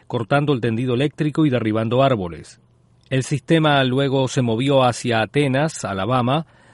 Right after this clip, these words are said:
donde al menos dos personas murieron.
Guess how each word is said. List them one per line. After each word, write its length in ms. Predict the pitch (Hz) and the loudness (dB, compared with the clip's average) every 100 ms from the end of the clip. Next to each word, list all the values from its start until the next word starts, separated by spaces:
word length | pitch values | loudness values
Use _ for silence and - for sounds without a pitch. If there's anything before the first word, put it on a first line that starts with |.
| _ | _
donde 440 | 117 135 123 127 120 | 0 2 2 2 0
al 120 | 131 | 0
menos 340 | 156 165 131 | 2 0 0
dos 180 | 127 190 | 2 0
personas 480 | - 147 - 143 131 | 0 -2 0 0 0
murieron. 640 | 120 110 104 80 78 - | 0 -2 -2 -4 -10 -18